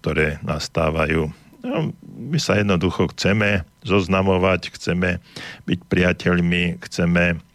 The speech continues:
mm, nadväzovať kontakty, pretože tak, ako som spomínal, sme sociálni ľudia a potrebujeme, e,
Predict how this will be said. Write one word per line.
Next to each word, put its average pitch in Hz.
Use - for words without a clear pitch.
mm, 80
nadväzovať 87
kontakty, 87
pretože 76
tak, 80
ako -
som 80
spomínal, 85
sme -
sociálni 98
ľudia 87
a 80
potrebujeme, 78
e, -